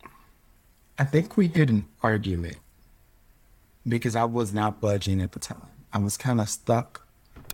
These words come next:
and she mentioned that I needed to see a therapist.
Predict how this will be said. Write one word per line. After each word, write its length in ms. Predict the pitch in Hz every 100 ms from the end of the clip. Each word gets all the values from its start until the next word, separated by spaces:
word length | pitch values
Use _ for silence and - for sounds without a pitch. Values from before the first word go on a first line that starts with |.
| - - - - -
and 540 | 110 107 101 101 95 92 _ _ _ _ - _
she 720 | - - 131 120 117 113 110 104
mentioned 480 | 107 117 143 123 107
that 160 | 110 104
I 60 |
needed 260 | 104 104 -
to 100 | 113
see 180 | - 90
a 60 |
therapist. 760 | - - 104 90 - 95 -